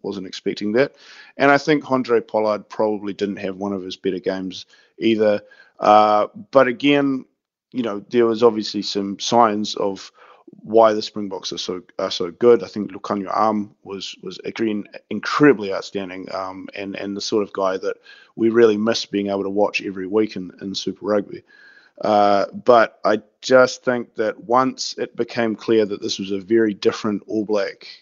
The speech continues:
uh, effort, and by that I mean that they dominated possession for the first ten, fifteen minutes,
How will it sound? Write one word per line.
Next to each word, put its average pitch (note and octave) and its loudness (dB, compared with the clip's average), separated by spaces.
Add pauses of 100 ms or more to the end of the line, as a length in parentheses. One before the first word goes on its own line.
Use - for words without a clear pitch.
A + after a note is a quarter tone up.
(440)
uh, F#2 -6 (640)
effort, - -2 (500)
and G2+ -6
by G2+ 0
that G2+ -2
I G2 -2
mean G2 -8
that F#2+ -8
they G2 -2
dominated F#2+ -8
possession G2 -6
for - -14
the F#2 -10
first - -8
ten, F#2+ -8
fifteen F#2 -12
minutes, F#2 -8